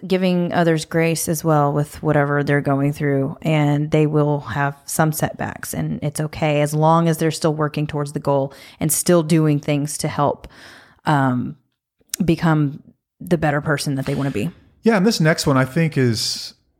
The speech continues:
Speaker 2: this is relevant not just to people in recovery, but I think anyone who wants to have a good relationship, is that you need to focus on yourself first
Speaker 1: Mm-hmm.
Speaker 2: with the overarching goal that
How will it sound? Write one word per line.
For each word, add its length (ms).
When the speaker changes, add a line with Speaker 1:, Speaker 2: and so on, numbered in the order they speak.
Speaker 2:
this 180
is 160
relevant 360
not 180
just 200
to 40
people 260
in 60
recovery, 420
but 160
I 40
think 180
anyone 380
who 100
wants 160
to 80
have 160
a 20
good 140
relationship, 800
is 140
that 240
you 60
need 80
to 80
focus 360
on 100
yourself 360
first 500
Speaker 1:
Mm-hmm. 360
Speaker 2:
with 160
the 100
overarching 640
goal 320
that 240